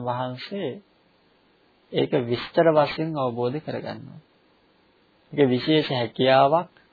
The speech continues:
පාරමී ඥාණයෙන් යුක්ත වූ උතුමන් වහන්සේට පමණක් ලැබෙන්නා වූ නුවණක්. ඉතින් ප්‍රඥාවන්තයන්ගෙන්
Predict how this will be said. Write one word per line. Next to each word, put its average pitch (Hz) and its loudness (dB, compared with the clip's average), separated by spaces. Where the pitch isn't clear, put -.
පාරමී 151 4
ඥාණයෙන් 143 2
යුක්ත 131 4
වූ 170 8
උතුමන් 147 2
වහන්සේට 135 -6
පමණක් 131 2
ලැබෙන්නා 131 4
වූ 139 0
නුවණක්. 127 2
ඉතින් 143 -2
ප්‍රඥාවන්තයන්ගෙන් 135 2